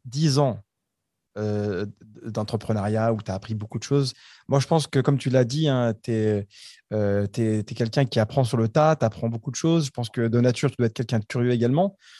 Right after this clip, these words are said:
Je pense que t'as dû tester, retester t-, certaines choses, que ça soit dans, dans ton couple, dans ta famille et même dans le business.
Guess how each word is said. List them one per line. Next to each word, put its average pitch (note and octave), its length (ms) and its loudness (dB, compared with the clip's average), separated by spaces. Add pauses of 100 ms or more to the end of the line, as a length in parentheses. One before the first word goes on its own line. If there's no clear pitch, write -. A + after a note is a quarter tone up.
(240)
Je - 80 -14
pense D#3 140 4
que D3 100 -4
t'as C#3 120 6
dû C3+ 160 2
tester, F3 680 4
retester C#3 520 0
t-, B2+ 200 -6
certaines C3+ 340 0
choses, F3 340 2 (440)
que D#3 100 -2
ça D3+ 140 4
soit E3 200 2
dans, D3 280 6
dans B2+ 140 0
ton C#3 140 0
couple, F3+ 260 -2
dans C3 120 -4
ta B2 120 -6
famille D3+ 400 0
et B2 40 0
même B2 160 4
dans A#2 100 2
le A2+ 60 2
business. C3+ 440 0